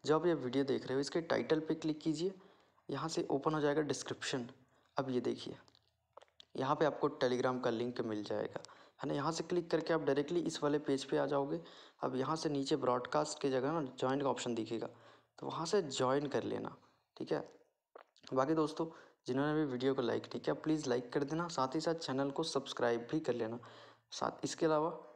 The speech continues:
ये जो bell का icon है ना, इस पे click करके यहाँ पे all पे press कर देना। अब इससे होगा क्या, जब भी हमारी कोई नई prime video upload होगी ना, उसकी notification आपको सबसे पहले मिल जाया करेगी और आप हमारी team का फ़ायदा सबसे पहले उठा लिया करोगे,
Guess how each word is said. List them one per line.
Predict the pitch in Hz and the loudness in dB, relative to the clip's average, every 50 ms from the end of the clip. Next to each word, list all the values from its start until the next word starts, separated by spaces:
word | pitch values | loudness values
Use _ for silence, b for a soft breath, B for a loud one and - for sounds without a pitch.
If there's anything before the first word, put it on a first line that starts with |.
| _ - 139 | _ -4 0
ये | |
जो | 139 147 | 0 0
bell | 127 117 131 127 135 | 2 4 2 2 4
का | 151 170 | 2 2
icon | 165 156 143 | 2 2 0
है | 139 156 | 0 0
ना, | 175 | 0
इस | 170 - - | 0 -2 -2
पे | - 156 | -4 -4
click | 147 - 139 135 135 - | -2 -2 -2 -2 0 0
करके | 127 117 120 - 170 180 190 - - - | 0 0 0 0 -2 -4 -4 -6 -10 -8
यहाँ | 139 127 - 110 - | -6 -6 -4 -2 -2
पे | 175 160 - - - | -2 -2 0 0 0
all | 143 156 | 2 2
पे | 160 160 139 | 2 0 -2
press | - - 120 117 - | 0 0 0 0 0
कर | - - 117 113 | 0 0 0 2
देना। | 110 113 107 113 - B B B B B B B B B | 0 -2 -2 -4 -8 B B B B B B B B B
अब | 135 | -4
इससे | 135 135 - - 147 | -4 -2 -2 -2 0
होगा | 131 123 120 135 | 0 2 2 2
क्या, | 131 131 - - - - _ _ _ _ _ _ _ _ - - - _ _ _ - - - - | 0 0 -4 -10 -10 -12 _ _ _ _ _ _ _ _ -20 -20 -20 _ _ _ -20 -16 -6 -2
जब | 127 131 120 | -2 0 2
भी | 139 170 | 2 0
हमारी | 170 156 151 151 156 | 2 2 0 0 0
कोई | 156 - 147 | 0 0 0
नई | 151 151 | 0 0
prime | 151 - 135 127 135 139 | 0 0 0 2 2 0
video | 127 131 127 127 131 131 123 | 0 -2 0 2 2 2 2
upload | 120 117 113 117 117 117 | 2 0 0 0 0 0
होगी | 110 107 123 | -2 -2 -2
ना, | 127 185 180 B B B B B B B B B B B B | -4 -6 -8 B B B B B B B B B B B B
उसकी | 151 - - - - 208 | -4 -4 -2 0 0 2
notification | 185 165 147 147 135 135 131 131 127 - - - | 2 2 0 0 0 0 0 0 0 -2 -2 -2
आपको | 131 120 - - - | -4 -4 -4 -6 -6
सबसे | - - - - - - - 165 | -4 -4 -4 -4 -2 0 0 0
पहले | 160 151 123 120 120 | 0 0 0 0 0
मिल | 117 120 117 113 | 0 0 -2 -2
जाया | 113 113 110 113 113 | -2 -2 -2 -2 -2
करेगी | 113 - 107 - 110 113 131 131 | -4 -4 -4 -4 -2 -2 0 2
और | 131 135 139 | 2 2 2
आप | 135 135 - - | 0 -2 -4 -4
हमारी | 127 127 120 123 123 | -2 -2 0 0 -2
team | 123 123 127 127 127 | -2 -2 -2 -2 0
का | 131 131 | -2 -2
फ़ायदा | 127 - 113 113 120 135 | -2 0 -2 0 0 0
सबसे | 135 - 123 120 - - 143 | -2 -2 -4 -6 -6 -4 -4
पहले | 135 - - 123 120 120 123 | -4 -4 -4 -6 -2 0 0
उठा | 123 117 113 - 117 | 0 0 -2 -4 -4
लिया | 110 107 107 110 107 | -2 -2 -2 -2 -2
करोगे, | - - - - - - - | -4 -4 -6 -6 -8 -10 -16